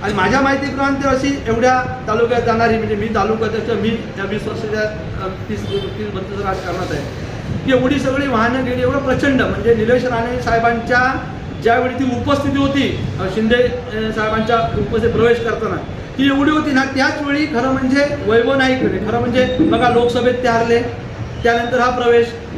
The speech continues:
एवढी प्रचंड सगळी जी हे होती, त्याच्यामुळे विरोधकाला धडकी भरवणं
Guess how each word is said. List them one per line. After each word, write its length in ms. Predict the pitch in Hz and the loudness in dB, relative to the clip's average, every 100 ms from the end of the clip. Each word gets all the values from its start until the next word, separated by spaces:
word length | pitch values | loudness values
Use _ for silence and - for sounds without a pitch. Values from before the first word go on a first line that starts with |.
| - 247 | -2 2
एवढी 180 | 277 | 4
प्रचंड 480 | 320 277 277 339 349 | 4 2 2 2 2
सगळी 360 | 349 302 294 302 302 - - - - - | 2 2 2 2 2 -4 -6 -10 -8 -2
जी 120 | 269 262 - - - | 0 0 -4 -8 2
हे 120 | 240 | 4
होती, 380 | 247 233 226 208 | 4 2 0 -2
त्याच्यामुळे 440 | 208 254 247 262 277 202 | -2 -2 0 2 2 0
विरोधकाला 520 | 220 262 - 254 269 | 2 2 2 0 0
धडकी 380 | - 185 240 294 | 0 0 0 0
भरवणं 440 | 226 247 240 185 | 2 2 0 -2